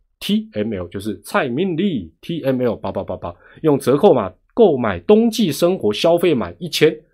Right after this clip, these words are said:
可折抵一百啊！你如果要买，就一定要用折扣码给他们限嘛。而且这个坦-，坦白讲也有一定的价格，但是重点，为什么今天要开直播？因为它的使用期限是到十二月二十五号为止哦。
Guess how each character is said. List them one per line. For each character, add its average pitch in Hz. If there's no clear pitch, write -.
可 95
折 110
抵 120
一 143
百 110
啊！ 147
你 120
如 120
果 160
要 156
买， 110
就 139
一 139
定 151
要 147
用 139
折 117
扣 135
码 98
给 120
他 135
们 139
限 135
嘛。 85
而 117
且 107
这 139
个 120
坦-， 104
坦 104
白 110
讲 104
也 104
有 110
一 104
定 117
的 101
价 101
格， 82
但 143
是 139
重 139
点， 104
为 165
什 131
么 113
今 113
天 135
要 120
开 113
直 95
播？ 90
因 131
为 131
它 143
的 131
使 101
用 131
期 107
限 113
是 110
到 107
十 -
二 127
月 123
二 127
十 110
五 80
号 107
为 110
止 101
哦。 117